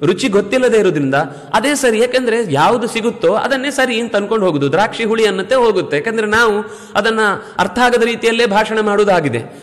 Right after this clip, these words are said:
ಆದ್ರೆ ನಿಜವಾಗಿ ಇವತ್ತು ಬೇಕಾದದ್ದು ಅನೇಕ ಕಲೆಗಳ ಮೂಲಕ, ಅದು ನಾಟ್ಯ ಇರ್ಬೋದು ಅಥವಾ ನಾಟಕ ಇರ್ಬೋದು, ಎಲ್ಲ ಮುಖವೂ ಬೇಕು. ಉಪನ್ಯಾಸ ನೂರಲ್ಲಿ ಯಾರೋ ಒಂದು ಹತ್ತು ಜನ ಕೇಳ್ತಾರಷ್ಟೇ.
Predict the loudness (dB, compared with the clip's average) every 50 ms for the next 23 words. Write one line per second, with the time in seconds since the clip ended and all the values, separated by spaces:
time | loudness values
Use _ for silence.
0 | -8 -4 -2 -2 0 0 0 -2 0 2 2 2 2 2 0 0 -2 -2 -2 -2
1 | -2 -2 0 0 0 0 0 0 -2 -2 -2 -4 -4 -8 -10 -6 -4 -4 -2 -4
2 | -4 -4 -2 -2 0 0 2 2 0 0 0 0 -2 -2 -2 -2 0 -2 -2 -2
3 | -6 -12 -18 -20 -10 -8 -4 -2 0 0 0 -2 -2 -2 -2 -2 -2 -2 -2 -2
4 | -4 -4 -4 -6 -8 -10 -12 -18 -20 -10 -8 -6 -2 0 2 2 2 2 0 -2
5 | -2 -4 -4 -2 -2 -2 -2 -2 -4 -4 -4 -6 -4 -2 -2 0 0 0 -2 -2
6 | -2 0 0 0 0 0 -2 -2 -6 -8 -10 -14 -18 -20 -20 -20 -16 -14 -12 -8
7 | -8 -6 -6 -4 -6 -6 -6 -6 -4 -4 -2 -2 0 0 0 0 -2 -2 -2 -2
8 | -2 0 0 0 -2 -4 -6 -6 -8 -10 -8 -8 -8 -8 -6 -6 -8 -6 -6 -6
9 | -6 -6 -8 -8 -10 -10 -10 -12 -14